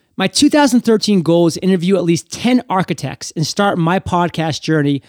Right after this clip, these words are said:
with the title name, The Architect Inspired. Reaching this goal would be a dream come true, and I have a long way to go, but I know that having a goal is one step closer to reaching it.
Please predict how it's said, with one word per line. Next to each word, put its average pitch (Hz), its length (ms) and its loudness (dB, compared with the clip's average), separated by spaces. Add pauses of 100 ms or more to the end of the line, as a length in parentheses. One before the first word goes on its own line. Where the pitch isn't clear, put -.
(320)
with 170 120 0
the 175 80 0
title 202 380 0
name, 185 340 2 (340)
The 165 200 -2
Architect 202 560 0
Inspired. 135 760 -4 (420)
Reaching 247 300 4
this 196 140 4
goal 202 240 4
would 175 160 2
be 175 120 0
a 156 40 2
dream 160 380 2
come 196 200 0
true, 160 300 0
and 190 120 -4
I 180 60 -4
have 175 140 -6
a 160 60 0
long 185 360 2
way 214 140 4
to 208 80 2
go, 135 400 -2
but 170 100 0
I 180 100 2
know 202 200 4
that 175 100 0
having 220 400 0
a 208 60 2
goal 175 320 2
is 143 100 0
one 160 280 0
step - 260 -4
closer 180 380 0
to 170 40 -6
reaching 143 320 -4
it. - 160 -12